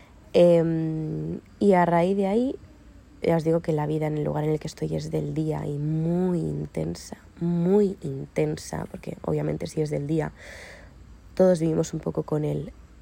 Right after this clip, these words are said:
"tengo que exprimir este día como si fuera el último", y en el buen sentido. Eh, pues bueno, desde ese momento,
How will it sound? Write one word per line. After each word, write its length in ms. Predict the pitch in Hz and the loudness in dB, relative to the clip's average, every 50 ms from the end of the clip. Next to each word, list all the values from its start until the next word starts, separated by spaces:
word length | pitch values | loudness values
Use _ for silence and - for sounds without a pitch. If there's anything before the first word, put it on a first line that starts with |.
| - - - - | -20 -20 -10 -2
"tengo 260 | - 175 170 170 160 | 0 0 2 2 0
que 100 | - - - | -2 -4 -8
exprimir 760 | - - - - - - 170 156 156 151 170 175 175 165 | -10 -12 -12 -12 -14 -12 -10 -8 -6 -2 0 0 0 0
este 300 | 165 160 - - - - | -2 -6 -6 -6 -4 -2
día 200 | 170 - 175 175 | -2 -2 -4 -4
como 220 | 175 - 170 170 156 | -6 -6 -6 -6 -6
si 120 | - - 165 | -8 -12 -10
fuera 240 | - - 165 156 | -8 -6 -4 -4
el 100 | 156 160 | -2 -2
último", 580 | 165 170 170 160 - - 170 160 160 175 208 - - - - - | 0 0 -2 -2 -4 -6 -6 -4 -4 -4 -6 -8 -12 -16 -10 -6
y 100 | - 156 | -4 -4
en 60 | 147 | -2
el 100 | 147 139 | -2 -2
buen 180 | 139 151 147 151 | -2 -2 -2 -2
sentido. 560 | - - 160 147 - 170 175 160 160 170 294 - - - - - - - - - - - - - - - - - - - - - - | -4 -6 -8 -4 -2 0 0 0 0 -2 -6 -8 -12 -20 -20 -20 -20 -20 -18 -18 -18 -20 -20 -20 -20 -20 -20 -20 -20 -20 -20 -6 2
Eh, 320 | - 226 214 202 196 196 185 | 4 6 6 6 6 4 4
pues 160 | - 196 170 | 2 2 4
bueno, 200 | 214 226 220 233 | 4 4 4 4
desde 200 | 220 185 156 165 | 2 2 2 0
ese 180 | 160 - - 175 | 0 0 -2 0
momento, 920 | 190 190 202 214 220 226 226 220 220 - - 226 226 226 233 240 - - | 0 2 2 4 4 4 2 0 -2 -2 -2 0 2 2 2 0 -2 -4